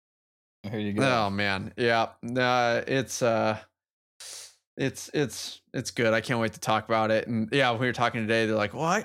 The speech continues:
Speaker 2: I, and kid was like, "I expect, like, three episodes." I'm like, "Well, honestly, you're probably gonna get about three episodes out of seven because there's a lot to talk about
Speaker 1: Yeah,
Speaker 2: there."
Speaker 1: jeez.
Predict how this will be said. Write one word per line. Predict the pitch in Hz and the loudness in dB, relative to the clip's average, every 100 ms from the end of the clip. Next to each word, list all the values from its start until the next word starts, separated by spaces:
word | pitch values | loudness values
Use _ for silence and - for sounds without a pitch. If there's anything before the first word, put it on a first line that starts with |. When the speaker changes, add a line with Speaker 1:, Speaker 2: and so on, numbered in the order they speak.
| - | -4
Speaker 2:
I, | 135 - _ _ | -6 -8 _ _
and | 127 120 | -8 -4
kid | 117 | -4
was | 113 | -2
like, | 101 123 | -4 -4
"I | 190 | -6
expect, | 175 175 147 | -2 -2 0
like, | 127 - | -4 -2
three | 147 156 | 0 2
episodes." | 165 - 117 110 | 0 -2 -6 -4
I'm | 113 | 0
like, | |
"Well, | 131 127 | 0 0
honestly, | - 185 196 | 0 0 0
you're | 131 | -2
probably | 156 185 151 | -2 0 0
gonna | 127 | -2
get | 113 175 151 | 0 0 2
about | 107 - | 0 0
three | 110 113 | -2 -2
episodes | 110 113 - 110 104 | -2 -4 -2 0 2
out | 101 | 0
of | 110 | 0
seven | - 101 104 104 | -2 -2 -2 -6
because | 110 117 104 101 110 | -6 -2 0 0 -2
there's | 131 139 | -4 -2
a | 95 | -4
lot | 95 120 120 | 0 2 0
to | - | -2
talk | - 120 123 | 0 0 0
about | 110 98 | -4 -4
Speaker 1:
Yeah, | 87 | -2
Speaker 2:
there." | 98 | -2
Speaker 1:
jeez. | 95 90 87 90 | -2 -4 -8 -10